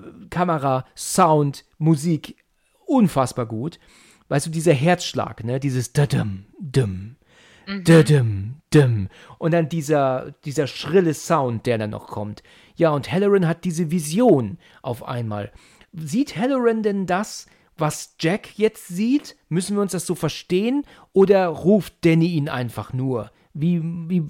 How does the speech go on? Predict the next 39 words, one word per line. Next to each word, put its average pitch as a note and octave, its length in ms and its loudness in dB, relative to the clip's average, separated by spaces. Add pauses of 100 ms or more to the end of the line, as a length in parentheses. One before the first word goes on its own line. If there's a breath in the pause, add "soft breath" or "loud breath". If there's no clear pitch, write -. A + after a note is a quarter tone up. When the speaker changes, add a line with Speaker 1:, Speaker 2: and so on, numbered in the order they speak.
(120)
Speaker 1:
wie E3+ 100 0
verstehen D#3 440 -2
wir C#3 120 0
das B2 220 -6
jetzt, B2 220 -8
was - 320 -6 (200)
Halloran C#3 420 4
da C3 140 0
mitbekommt? A#2 720 -8 (400)
Speaker 2:
Also F3 220 -8
ich - 200 -18
würde E4+ 180 -14
sagen, D3 720 -10
dass D3 440 -10
der D3 480 -8 (800)
Danny F#3+ 300 -2
ihn D#3+ 320 -12
anruft, D#3+ 680 -6
der C#3 140 -2
ist - 200 -12
da C3 260 -8
doch D3 220 -6
auch C#3+ 140 -8
total D3 560 -4 (240 soft breath)
so D3+ 140 -16
sabberig D3+ 800 -10
und D3+ 200 -16
so, E3+ 240 4
Speaker 1:
Richtig. - 20 4
Speaker 2:
ne? C#3 240 -4 (280 soft breath)
Ich - 80 -20
könnte F#3+ 200 -6
mir F3+ 120 -4
vorstellen, F3+ 460 -4
dass F3 140 -12
das D#3 140 -20
einfach D3+ 340 -14
eine D3+ 120 -20
ganz D#3 560 -10